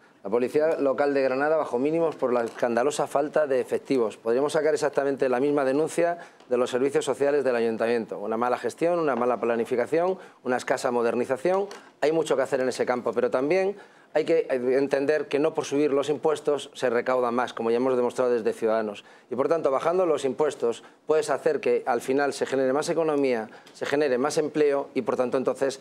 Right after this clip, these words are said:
se produzcan también más ingresos. Pero como estábamos hablando del modelo de ciudad, voy a hablar del tercer pilar del proyecto de Ciudadanos, que evidentemente es el proyecto económico con Granada Inteligente, donde crearemos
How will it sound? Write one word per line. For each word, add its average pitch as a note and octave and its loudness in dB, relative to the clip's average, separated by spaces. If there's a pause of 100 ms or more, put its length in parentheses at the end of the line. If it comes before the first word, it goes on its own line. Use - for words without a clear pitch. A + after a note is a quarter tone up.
(120)
se A2+ -2
produzcan B2+ -2
también A#2+ 2
más A2+ -2
ingresos. A2+ 0 (340)
Pero C#3 0
como D3 2
estábamos F#3+ 2
hablando F3 2
del C3 0
modelo C#3 4
de D#3 2
ciudad, C#3+ 0 (280)
voy C#3+ 2
a - 4
hablar D#3 2
del D3+ 2
tercer D#3+ 0
pilar D#3+ 2
del B2+ 0
proyecto C#3 2
de C#3+ 0
Ciudadanos, C#3 2
que C3+ 0
evidentemente C3+ 0
es C3 -2
el C#3+ 0
proyecto C3+ 2
económico C#3 0
con B2+ 0
Granada B2+ 2
Inteligente, A#2+ -2 (480)
donde D3 0
crearemos F#3 0